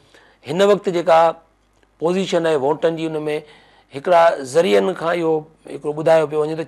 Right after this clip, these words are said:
چوونجاهه ووٽ پيپلز پارٽي جي ڪيب ۾ مختلف، اي،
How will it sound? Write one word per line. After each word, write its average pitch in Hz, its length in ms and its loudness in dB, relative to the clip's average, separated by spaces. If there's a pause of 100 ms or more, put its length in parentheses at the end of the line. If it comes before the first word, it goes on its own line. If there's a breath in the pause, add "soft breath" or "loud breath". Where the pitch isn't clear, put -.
چوونجاهه 185 580 4
ووٽ 160 340 -4
پيپلز 156 300 -8
پارٽي 151 300 0
جي 139 220 -12
ڪيب ۾ 147 360 -4 (800 soft breath)
مختلف، 180 580 0
اي، 147 1000 -4